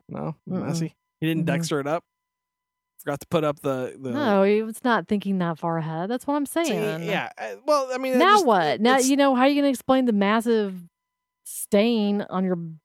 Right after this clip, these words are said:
Speaker 2: bedroom floor?
Speaker 1: Right. And that's one of the <laughs> things you have to, I don't know what we can do about this, but like I've talked about before, this is a sign of the increasing craziness in the world.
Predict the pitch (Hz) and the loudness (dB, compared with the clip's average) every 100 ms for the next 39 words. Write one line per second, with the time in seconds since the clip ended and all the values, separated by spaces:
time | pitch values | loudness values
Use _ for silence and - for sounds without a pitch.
0 | _ 196 202 202 185 - 208 214 151 - | _ 0 2 0 -2 0 0 0 -2 -6
1 | 156 - - 110 - _ - 208 220 254 | -10 -12 -14 -14 -14 _ -4 -4 -4 -4
2 | 277 247 165 233 202 180 175 170 175 151 | -4 -4 -4 -4 -4 -4 -8 -6 -6 -8
3 | _ _ _ _ _ _ - 180 247 294 | _ _ _ _ _ _ -6 0 0 -2
4 | 208 180 160 156 147 165 175 185 175 151 | -4 -2 0 -2 -4 -2 0 0 -2 -2
5 | 139 139 143 - 147 139 - _ _ _ | -2 -2 -4 -4 -6 -6 -12 _ _ _
6 | _ 196 214 202 208 208 190 156 - 151 | _ -4 -4 -2 -2 -2 -2 -4 -6 -10
7 | - 147 107 151 190 208 214 208 202 190 | -4 -4 -4 -2 -2 0 -2 0 0 -2
8 | 180 151 156 147 - 175 165 160 143 - | -4 -4 -4 -4 -4 -4 -4 -6 -6 -4
9 | 147 151 139 117 110 - 139 135 127 123 | -2 -2 -6 -10 -12 -14 -10 -8 -4 -4
10 | 107 67 50 | -6 -8 -14